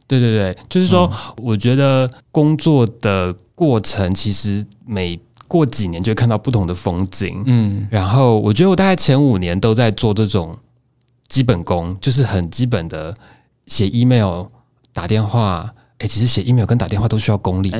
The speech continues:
Speaker 2: 也是个艺术欸。
Speaker 1: 真的，真的，真的，因为你看对方怎么写，然后或对方怎么讲，然后你怎么回应，
Speaker 2: 嗯。
Speaker 1: 其实一来一往之间，然后怎么把事情讲清楚，
Speaker 2: 对。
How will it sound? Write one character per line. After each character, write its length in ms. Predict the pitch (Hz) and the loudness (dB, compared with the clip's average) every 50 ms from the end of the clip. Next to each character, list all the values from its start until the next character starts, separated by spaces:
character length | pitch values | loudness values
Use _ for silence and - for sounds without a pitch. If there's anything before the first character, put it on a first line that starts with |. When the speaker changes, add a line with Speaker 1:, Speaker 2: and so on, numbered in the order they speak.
| 127 | 0
Speaker 2:
也 120 | 135 127 107 | 2 2 2
是 120 | 117 165 | 2 2
个 80 | 147 131 | 2 2
艺 180 | 135 127 113 | 4 4 2
术 180 | 107 - 123 110 | 2 2 0 0
欸。 80 | 95 95 | 0 0
Speaker 1:
真 180 | 98 - 160 170 | -2 0 0 2
的， 140 | 175 165 131 | 2 2 2
真 120 | 143 156 | 2 2
的， 120 | 151 139 120 | 2 2 2
真 120 | 135 139 | 2 2
的， 200 | 139 131 110 98 | 2 2 0 0
因 160 | - 151 160 | 0 2 2
为 200 | 175 175 160 143 - - - - - - | 2 2 2 0 -2 -4 -16 -20 -20 -12
你 180 | - 92 92 85 | -6 -4 -4 -4
看 280 | - - - 156 143 131 | -4 -2 0 0 0 2
对 180 | 139 147 139 | 2 2 2
方 220 | 123 - 120 123 127 | 2 2 2 0 2
怎 100 | - 87 | 0 0
么 80 | 87 | 0
写， 460 | 95 - - - - 90 82 80 82 95 120 _ _ | 0 0 0 0 -2 -2 -4 -8 -8 -12 -14 _ _
然 140 | - 101 92 | -8 -6 -2
后 300 | 98 127 120 104 98 - - - - - | 0 0 0 0 -2 -4 -8 -16 -14 -2
或 140 | - 147 | -2 -2
对 200 | 123 - 147 139 | 0 2 2 2
方 140 | 139 135 139 | 2 2 2
怎 100 | 120 92 | 0 0
么 60 | 95 104 | 0 -2
讲， 300 | 104 - - 104 87 80 82 | -2 -2 -2 -2 -2 -2 -2
然 80 | 95 104 | -2 2
后 40 | |
你 120 | 131 139 123 | 2 2 2
怎 100 | - - | 4 4
么 80 | 127 | 2
回 240 | - - 104 90 95 | 2 4 2 0 2
应， 220 | 117 123 110 95 90 | 2 2 2 2 0
Speaker 2:
嗯。 40 | 87 | -2
Speaker 1:
其 100 | - 127 | -2 -2
实 260 | 127 135 135 139 143 - - - | -2 0 0 0 -2 -2 -6 -6
一 120 | - 170 | -2 0
来 140 | 151 123 117 | 0 2 2
一 100 | 127 143 | 2 2
往 200 | 143 113 - 98 | 2 2 0 -2
之 120 | 95 101 | -4 -6
间， 320 | 98 101 107 101 101 104 110 107 - - _ _ _ _ | -4 -2 0 0 0 0 -2 -4 -8 -18 _ _ _ _
然 100 | - 98 | -10 -4
后 120 | 92 120 120 | -2 -2 0
怎 100 | - 104 | 0 2
么 80 | 107 | 0
把 140 | 107 92 87 | 2 0 0
事 120 | - - 147 | 0 0 2
情 140 | 110 107 | 2 2
讲 180 | 107 117 90 85 | 2 2 2 0
清 220 | - - 123 127 | 0 0 0 0
楚， 160 | 127 - - 95 | 0 0 -2 0
Speaker 2:
对。 340 | 156 139 123 104 101 101 | 2 2 2 2 0 -2